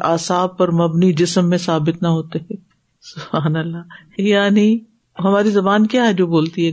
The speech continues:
گوشت کا ایک ٹکڑا ہے نا، تو اس کے اندر یہ طاقت کس نے ڈالی ہے کہ یہ بولے اور پھر لفظ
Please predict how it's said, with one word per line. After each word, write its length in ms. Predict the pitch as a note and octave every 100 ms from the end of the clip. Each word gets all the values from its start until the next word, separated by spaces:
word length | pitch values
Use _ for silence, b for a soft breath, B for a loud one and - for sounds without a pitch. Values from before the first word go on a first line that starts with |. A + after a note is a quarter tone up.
| D#3+
گوشت 280 | F#3 F#3+
کا 60 | -
ایک 140 | G3+
ٹکڑا 260 | G3+ F#3+ A#3
ہے 120 | A#3
نا، 140 | F#3 F#3+ _ _ _ _ _
تو 60 |
اس 140 | A3 -
کے 80 | B3
اندر 220 | A3+ B3+
یہ 80 | A#3+
طاقت 400 | A#3+ G3+ A3 D4 C4
کس 180 | D#4 C#4
نے 140 | C#4+
ڈالی 380 | G#3 F3 F3 G3
ہے 60 |
کہ 100 | F#3+
یہ 120 | G3 F#3 E3
بولے 300 | F3+ G3 B3
اور 140 | B3 A#3
پھر 140 | A#3 A3 - b -
لفظ 460 | F3 F3+ A#3+ B3